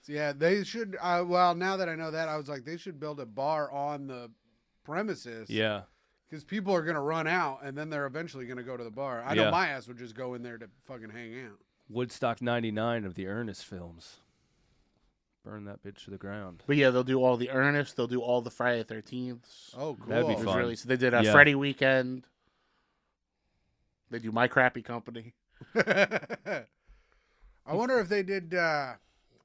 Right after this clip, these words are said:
Speaker 1: you think they do all the One Piece movies? We could go <laughs> see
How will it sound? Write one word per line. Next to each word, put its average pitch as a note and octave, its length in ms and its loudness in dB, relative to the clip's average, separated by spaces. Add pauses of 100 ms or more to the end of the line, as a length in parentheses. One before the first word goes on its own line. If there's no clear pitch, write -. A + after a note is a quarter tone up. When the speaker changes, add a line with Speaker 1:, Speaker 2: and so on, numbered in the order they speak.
(140)
Speaker 1:
you D#3+ 80 -14
think G#3 180 -8
they E3+ 120 -4
do D3+ 180 -6
all D#3+ 100 -2
the C#3 80 -8
One C#3 300 -8
Piece - 360 -14
movies? F3 560 -10 (520)
We C3+ 80 -14
could D3 180 -8
go D3 180 -4
<laughs> - 0 -
see E3+ 540 -4